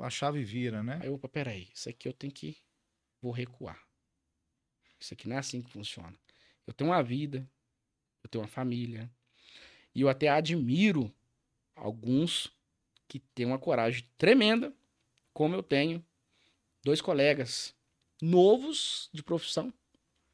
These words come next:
Speaker 2: do meu convívio, Thierry, tá, se eu não me engano, em Portugal.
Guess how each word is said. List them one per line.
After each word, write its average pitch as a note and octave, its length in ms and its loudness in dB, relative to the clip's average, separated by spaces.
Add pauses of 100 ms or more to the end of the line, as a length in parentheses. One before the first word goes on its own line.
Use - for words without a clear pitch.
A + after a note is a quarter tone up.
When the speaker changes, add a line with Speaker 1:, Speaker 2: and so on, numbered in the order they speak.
(500)
Speaker 2:
do C3+ 80 -2
meu D3+ 140 4
convívio, D#3+ 580 -6
Thierry, F#3+ 640 4 (1400)
tá, F#3 400 6 (840)
se - 140 -10
eu D#3+ 40 0
não E3+ 60 2
me E3 80 2
engano, D3 180 0
em C#3 40 0
Portugal. C#3 800 -2